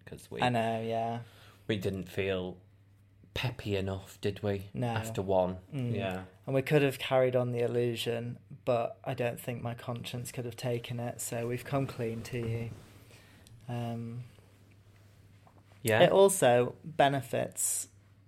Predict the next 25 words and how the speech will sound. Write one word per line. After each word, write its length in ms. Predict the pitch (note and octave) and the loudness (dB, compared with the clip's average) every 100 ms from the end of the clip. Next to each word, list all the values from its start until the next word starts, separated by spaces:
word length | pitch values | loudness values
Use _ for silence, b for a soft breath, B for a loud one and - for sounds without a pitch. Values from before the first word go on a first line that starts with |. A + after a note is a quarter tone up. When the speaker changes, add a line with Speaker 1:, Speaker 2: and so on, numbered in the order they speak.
| _ - - - - - - - - - - - - - - C#3 | _ -20 -20 -20 -20 -20 -20 -20 -20 -20 -20 -20 -16 -14 -8 0
Speaker 2:
delaying 440 | B2+ A#2+ B2 B2 | 2 4 2 -2
the 80 | A#2+ | -2
release 400 | B2 B2+ B2+ - | -2 -2 -4 -6
of 80 | C3 | -6
this 220 | C3 - | -6 -4
one, 120 | C#3+ | -4
I 100 | C#3 | -4
think. 320 | C#3+ D#3+ F3 | -2 -2 -2
So 140 | - C#3 | -2 -2
a 60 | |
few 200 | C3 D#3+ | -2 -2
more 140 | D3+ C3+ | 0 -2
people 340 | C#3 C3 C3 | -6 -6 -6
have 80 | B2 | -6
had 120 | B2+ | -8
the 80 | A#2+ | -10
chance 360 | - B2+ B2 - | -10 -10 -10 -12
to 100 | - | -8
see 340 | - - B2 | -8 -8 -8
Nope 320 | A#2+ A#2+ B2 - B B B B B B B - | -8 -8 -12 -14 B B B B B B B -14
before 520 | B2 - B2+ A#2 A#2+ - b b b b b b b b b b b - _ _ - - | -12 -8 -8 -6 -8 -12 b b b b b b b b b b b -20 _ _ -20 -8
we 120 | A#2+ | -4
really 280 | A2+ A2+ A2 | -2 -2 -4
spoil 440 | - A#2+ A#2 A2+ | -8 -6 -6 -4
it. 140 | A2+ | -6